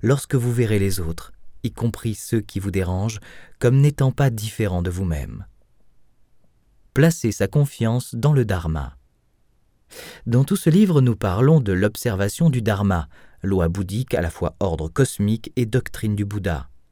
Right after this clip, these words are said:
pour l'essentiel de l'entraînement de votre esprit, afin de vous montrer que c'est le seul moyen fiable de vous protéger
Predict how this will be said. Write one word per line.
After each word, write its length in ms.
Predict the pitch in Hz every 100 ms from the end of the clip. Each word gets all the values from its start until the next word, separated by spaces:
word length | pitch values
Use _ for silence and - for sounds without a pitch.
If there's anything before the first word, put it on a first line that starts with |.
| _ _ _ _ -
pour 240 | 98 82
l'essentiel 500 | 82 85 76 - 107
de 80 | 87
l'entraînement 520 | 82 82 - 95 120
de 80 | 98
votre 160 | 82 95
esprit, 420 | - - 73 - _ - - -
afin 360 | - - 175 165
de 160 | 113 113
vous 200 | 104 107
montrer 380 | 120 - 208
que 140 | 170 131
c'est 200 | - 131
le 100 | 113
seul 300 | - 196 156
moyen 340 | 117 104 101
fiable 500 | - - 151 180 175 170 - -
de 100 | 110
vous 140 | 113 127
protéger 720 | - 170 143 117 110 113